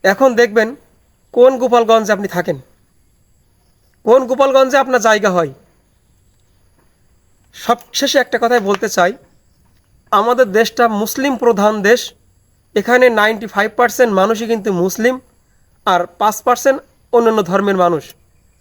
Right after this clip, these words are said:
আমাদের দেশটাকে আমরা চাই সুন্দর করে ইসলামের আইন দিয়ে সাজিয়ে, ইসলামের আইন যত কঠিন হবে, তত পথ চলতে আমাদের জন্য সহজ হবে।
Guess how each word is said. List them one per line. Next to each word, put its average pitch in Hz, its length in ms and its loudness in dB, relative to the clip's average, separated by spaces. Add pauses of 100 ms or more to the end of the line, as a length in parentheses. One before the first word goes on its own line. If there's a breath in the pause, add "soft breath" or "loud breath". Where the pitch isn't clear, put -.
(240)
আমাদের 208 340 2
দেশটাকে 247 400 2
আমরা 226 220 0
চাই 226 220 2
সুন্দর 240 400 0
করে 233 260 2
ইসলামের 262 520 2
আইন 220 360 0
দিয়ে 220 160 2
সাজিয়ে, 220 460 0 (500 soft breath)
ইসলামের 254 440 2
আইন 233 240 2
যত 240 360 4
কঠিন 285 280 2
হবে, 254 320 0 (480)
তত 196 340 2
পথ 226 160 2
চলতে 226 260 0
আমাদের 202 320 0
জন্য 208 220 -2
সহজ 185 420 -2
হবে। 143 180 -2